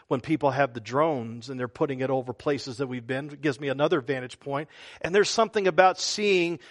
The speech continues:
the Badlands from drone footage of a thousand feet up, couple thousand feet up, and you're just looking. And there's another vantage point that I didn't have otherwise.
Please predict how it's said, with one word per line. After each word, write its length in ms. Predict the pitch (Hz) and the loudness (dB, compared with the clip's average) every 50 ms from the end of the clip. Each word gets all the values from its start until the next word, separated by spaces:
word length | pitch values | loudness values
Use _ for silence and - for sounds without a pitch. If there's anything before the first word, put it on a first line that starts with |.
| - _ | -14 _
the 120 | - 175 156 | 0 0 2
Badlands 760 | 139 170 175 190 214 220 175 175 170 165 170 165 - - - _ - _ | 4 4 6 6 6 4 4 4 4 4 2 0 -2 -6 -14 _ -14 _
from 300 | - 185 170 165 160 139 | 2 2 2 2 -2 -6
drone 360 | 117 170 185 196 214 240 226 | 2 2 4 4 4 2 0
footage 560 | - - - 170 151 151 151 160 147 - - _ - - - - - | -4 2 4 4 4 4 2 0 -2 -6 -12 _ -18 -20 -20 -8 4
of 240 | - 170 170 170 156 | 6 6 6 6 4
a 80 | 147 | 0
thousand 460 | - - 185 165 160 156 143 131 143 127 | 2 4 4 6 6 6 4 2 -4 -4
feet 260 | - 160 147 131 127 | -2 0 0 4 4
up, 240 | 117 110 - - - | 4 2 2 0 0
couple 240 | 185 175 - 147 | 0 0 0 -2
thousand 400 | - - 156 147 143 127 139 123 | 2 4 4 4 4 2 -2 -12
feet 200 | - - 156 135 | -10 -6 -4 0
up, 160 | 131 131 123 - | 0 0 0 -2
and 140 | 143 135 | -6 -6
you're 120 | 135 143 147 | -6 -4 -2
just 220 | 151 131 - - | -2 -2 -2 -2
looking. 460 | 135 127 143 170 160 _ - 131 117 - _ - - - - | -4 0 2 2 0 _ -4 -10 -10 -10 _ -20 -20 -14 -4
And 120 | - 165 151 | -2 2 4
there's 180 | 190 202 170 | 4 4 4
another 380 | 196 180 180 202 240 269 269 214 | 2 2 2 2 2 2 2 -2
vantage 460 | 156 131 131 156 139 131 127 120 - | -4 0 2 2 2 2 0 -4 -6
point 220 | - - 135 120 - | -2 0 0 2 6
that 100 | 165 196 | 6 6
I 80 | 226 | 6
didn't 240 | 226 185 208 214 220 | 6 2 -2 -2 0
have 340 | 175 180 196 196 202 196 170 | 2 4 6 6 6 4 4
otherwise. 920 | 170 190 226 240 240 196 143 127 113 104 110 - - - - - - | 4 4 4 6 4 2 4 4 4 4 2 -4 -20 -20 -20 -20 -20